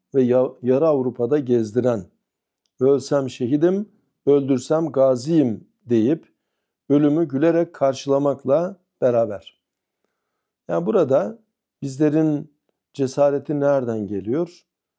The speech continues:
Ve bunun esasını ortaya koydu. Ve Türk ve emsali milletler, e, imanından gelen bir cesaret, bir kahramanlıkla, e, "Ölsem şehidim,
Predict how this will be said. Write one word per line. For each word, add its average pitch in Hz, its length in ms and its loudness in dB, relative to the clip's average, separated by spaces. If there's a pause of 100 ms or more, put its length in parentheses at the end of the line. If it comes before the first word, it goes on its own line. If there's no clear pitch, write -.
(140)
Ve 143 160 -4
bunun 139 420 -2
esasını 127 800 -2 (180)
ortaya 113 460 -2
koydu. 107 640 -6 (720)
Ve 135 120 -8
Türk 135 280 -6
ve 143 80 2
emsali 127 840 -2 (200)
milletler, 120 800 -4 (720)
e, 110 380 0
imanından 139 720 0
gelen 123 340 0
bir 117 80 -6
cesaret, 120 680 -4
bir 123 80 -16
kahramanlıkla, 123 1080 -2 (1200)
e, 123 40 -4
"Ölsem 139 680 0
şehidim, 147 680 -4